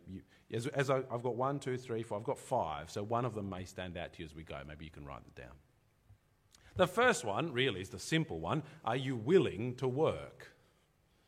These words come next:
Now, that kind of comes to the heart of this. Are you idle? Well, then you need to go and do business with God. Here's question number two. How often do you suffer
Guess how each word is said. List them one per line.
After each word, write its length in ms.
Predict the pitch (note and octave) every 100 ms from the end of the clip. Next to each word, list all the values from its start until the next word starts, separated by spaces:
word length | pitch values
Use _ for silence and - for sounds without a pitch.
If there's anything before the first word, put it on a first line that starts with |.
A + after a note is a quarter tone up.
| _ _ _ _ _ _ _ _ _ _ _ _ _ _ _ _ _ _ _ _ _ -
Now, 160 | F#2+
that 140 | A#2 C#3+
kind 160 | D#3
of 60 | B2+
comes 220 | D3 B2+
to 80 | C3+
the 80 | G#2+
heart 320 | - D3+ B2+
of 160 | G2+ B2+
this. 260 | A2+ -
Are 60 | G#2
you 200 | C3+ C#3+
idle? 640 | D#3 E3 C#3 A#2 D3+ F#3 C#3+ - - - - - - -
Well, 320 | F#2 F#2 A#2
then 200 | A2+ G#2
you 140 | G2
need 220 | G#2 G2+ -
to 100 | F#2
go 200 | F2 F2
and 100 | E2+
do 80 |
business 360 | D#2+ D2+ D2 D2
with 160 | D2+ -
God. 380 | G2+ C#2 G#1 - - _ _ _ _ _ _ _ _ _ _ _ _ _ _ _ _ -
Here's 140 | A#2+
question 320 | - G#2 - F#2
number 200 | E2 D#2+
two. 200 | D#2 B1+ - _ _ _ _ _ _ _ _ _ _ _ _ -
How 260 | C#3 E3 C#3+
often 420 | D3+ D3 G2 G2
do 80 | G2
you 180 | A#2+
suffer 640 | A#2+ - C3+ B2+ - B2